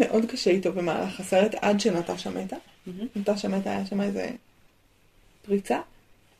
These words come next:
Speaker 1: כי הוא לא באמת גם ברוס וגם ההולק, הוא אף אחד מהם.
Speaker 2: נכון.
Speaker 1: הוא,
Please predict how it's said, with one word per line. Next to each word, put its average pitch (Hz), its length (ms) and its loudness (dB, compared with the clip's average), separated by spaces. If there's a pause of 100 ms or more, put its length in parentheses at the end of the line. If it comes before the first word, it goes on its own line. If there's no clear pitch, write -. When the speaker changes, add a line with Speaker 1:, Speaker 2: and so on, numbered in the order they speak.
Speaker 1:
כי - 140 -4
הוא 247 220 2
לא 330 120 12
באמת 339 480 4 (100)
גם 208 300 4
ברוס 202 400 0
וגם 185 480 0 (100)
ההולק, 190 600 0 (560)
הוא - 200 0
אף - 240 -6
אחד - 240 -2
מהם. - 360 -6 (240)
Speaker 2:
נכון. - 280 -16 (420)
Speaker 1:
הוא, 214 200 6